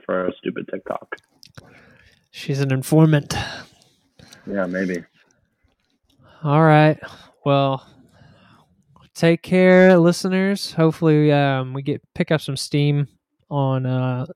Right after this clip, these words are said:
Speaker 2: this episode, the politicking one. And we'll be here next Tuesday?
Speaker 1: Yeah, that's the plan.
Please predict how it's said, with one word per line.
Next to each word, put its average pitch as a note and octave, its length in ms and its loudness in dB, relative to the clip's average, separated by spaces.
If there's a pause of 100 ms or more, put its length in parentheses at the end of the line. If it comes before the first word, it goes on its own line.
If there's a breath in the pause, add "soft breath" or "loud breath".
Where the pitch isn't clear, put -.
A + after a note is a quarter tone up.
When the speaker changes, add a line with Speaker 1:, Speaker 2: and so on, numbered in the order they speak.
(200)
Speaker 2:
this C#3+ 380 -2
episode, C#3 440 0
the C#3 80 -6
politicking C#3 600 -2
one. C3+ 240 2 (800 loud breath)
And B2+ 560 -6 (800)
we'll C3+ 140 -2
be C#3+ 180 2
here D3 440 4
next D3 360 -2
Tuesday? D4 460 4 (1700 loud breath)
Speaker 1:
Yeah, C3 280 0 (200)
that's G2+ 140 -14
the G#2+ 60 -6
plan. B2 360 0